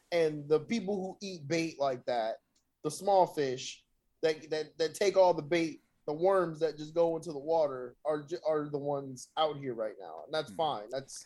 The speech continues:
Speaker 1: normal.
Speaker 2: They
Speaker 1: It's
Speaker 2: out
Speaker 1: what
Speaker 2: here.
Speaker 1: happens all the time. But I believe truly that if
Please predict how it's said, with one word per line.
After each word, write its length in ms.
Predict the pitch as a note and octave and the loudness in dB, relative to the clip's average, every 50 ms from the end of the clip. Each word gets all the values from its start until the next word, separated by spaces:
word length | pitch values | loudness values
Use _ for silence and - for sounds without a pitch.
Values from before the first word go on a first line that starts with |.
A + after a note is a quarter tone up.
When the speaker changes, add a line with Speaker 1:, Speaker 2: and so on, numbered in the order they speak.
| - C#3+ | -10 -4
Speaker 1:
normal. 300 | D#3 E3+ E3+ D#3 C#3 B2+ | 0 0 0 0 -2 -4
Speaker 2:
They 80 | A#2+ | -4
Speaker 1:
It's 80 | A2 A2 | -4 -4
Speaker 2:
out 200 | G#2+ G#2+ G#2+ G#2 G2+ - | -4 -6 -6 -10 -12 -10
Speaker 1:
what 120 | G#2+ G#2+ G2+ | -8 -8 -4
Speaker 2:
here. 80 | G#2 C#3 | -2 -2
Speaker 1:
happens 260 | D3 D3 C#3+ C#3 C3+ | -2 -2 -4 -4 -2
all 120 | C#3 C3+ C3 - | -2 -2 -2 -6
the 40 | - - B2+ | -10 -10 -8
time. 180 | A#2 F2+ C#2+ - _ _ _ _ _ _ _ _ _ _ - | -8 -8 -10 -14 _ _ _ _ _ _ _ _ _ _ 4
But 180 | F#3 F3 - - | 4 4 6 4
I 200 | F3 F#3+ G#3 G#3+ | 6 6 6 6
believe 800 | G3 F#3+ G3 G3 G3 G#3 A#3 C4 B3+ A#3 G3+ F3 D3 C#3 C3+ C3 - - | 6 4 0 0 2 4 6 6 6 6 4 0 -4 -6 -8 -10 -12 -12
truly 640 | - - C4 C#4 C#4 B3+ A3+ F#3 D#3 C#3 B2+ A#2 A2+ - | -6 0 2 2 2 2 2 0 -2 -2 -4 -10 -10 -8
that 100 | D#3 D#3 | -4 -2
if 160 | D#3 D3+ D3 | -2 -2 -4